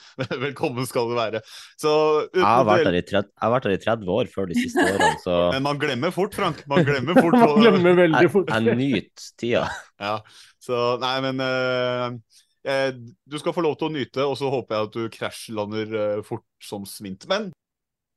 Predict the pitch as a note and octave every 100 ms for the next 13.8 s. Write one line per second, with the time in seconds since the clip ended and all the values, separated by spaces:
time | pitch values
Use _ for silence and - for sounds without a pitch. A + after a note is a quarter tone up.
0 | - F3 G3+ F#3 D3+ F3+ G3 G3 F#3+ F#3
1 | F#3 C3 C#3 C3 C3+ E3+ C#3 D3 D#3 D#3
2 | D#3 D3+ - D3+ _ - C#3+ C3 - -
3 | B2+ A#2 A#2+ B2 A#2+ A#2+ A#2+ A2 - C#3+
4 | C3 A3 E3+ A2 B2 C3 B2+ B2+ C3 C3+
5 | C3 B2 - - B2+ A#2 A#2+ - G#2+ C3
6 | A#2 A2 G#2+ A2 A2+ G2 G2 A2 - G#3
7 | D3+ D#3 D3 C#3+ C#3 C3+ C3 C3 B2+ B2+
8 | B2 A2+ A2 - - A3+ - - D#3+ D#3
9 | D3+ D3 C#3+ A#2+ A#2 C3+ F#3 F3+ D#3 D3
10 | G2 - _ _ _ - B2+ B2+ C3+ C3+
11 | C3 C3+ C3 A2+ A#2 B2 B2 B2 A#2+ A2+
12 | A2+ A#2 A2 - A#2+ B2 B2 D#3 D4 -
13 | _ _ - C#3 C#3 C#3 C#3